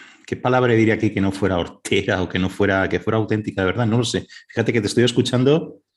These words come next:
al ciento cincuenta por cien y me sobrecoge igual que cuando lo, cuando lo estaba leyendo, ¿no?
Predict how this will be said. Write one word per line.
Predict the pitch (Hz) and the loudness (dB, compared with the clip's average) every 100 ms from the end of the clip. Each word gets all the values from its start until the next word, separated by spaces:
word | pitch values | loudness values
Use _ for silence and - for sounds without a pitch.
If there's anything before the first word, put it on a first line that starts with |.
| _ _ _ _ _ _ _ _ _ - | _ _ _ _ _ _ _ _ _ -6
al | 98 101 | -4 -2
ciento | - 120 | 0 2
cincuenta | 151 139 123 120 | 2 2 2 0
por | 117 110 | 0 0
cien | 165 | 0
y | 147 | 2
me | 110 | 0
sobrecoge | - 101 98 - 117 | 0 2 0 0 -2
igual | 131 117 165 | 0 0 -2
que | - 113 | -4 -4
cuando | 107 101 | -2 0
lo, | 101 98 95 92 | 0 0 -2 -4
cuando | 101 98 98 | -2 0 0
lo | 95 95 | 0 0
estaba | 92 - 107 | -2 -2 0
leyendo, | 117 104 131 110 92 | 2 2 2 0 -2
¿no? | 113 | -4